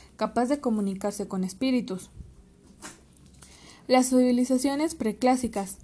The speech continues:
cultura mesopotámica, hebrea, etcétera. Castigo divino por malas acciones. Surgen técnicas curativas,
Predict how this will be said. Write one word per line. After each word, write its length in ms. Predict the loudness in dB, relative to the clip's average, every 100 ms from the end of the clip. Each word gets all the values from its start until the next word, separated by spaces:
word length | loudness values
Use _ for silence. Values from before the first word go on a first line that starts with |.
| -20 -20 -20 -20 -20 -20 -2
cultura 540 | 2 2 2 0 2 0
mesopotámica, 1000 | -2 -4 -4 -4 -2 -2 -2 -4 -4 -6
hebrea, 640 | -6 -2 0 0 0 -2 -4 -10
etcétera. 640 | -8 0 0 0 -4 -6 -10 -20 -20 -20 -20 -20 -2
Castigo 500 | 0 0 0 2 2
divino 540 | 2 -2 -4 -4 -6
por 160 | -4 -4
malas 340 | -2 -2 -6
acciones. 640 | -8 -6 -2 0 0 -2 -8 -20 -20 -20 -20 -20 -20 -20 -20 -20
Surgen 480 | -4 -2 0 -2 0
técnicas 420 | 0 0 -2 -4
curativas, 760 | -4 -4 -2 -2 0 0 -2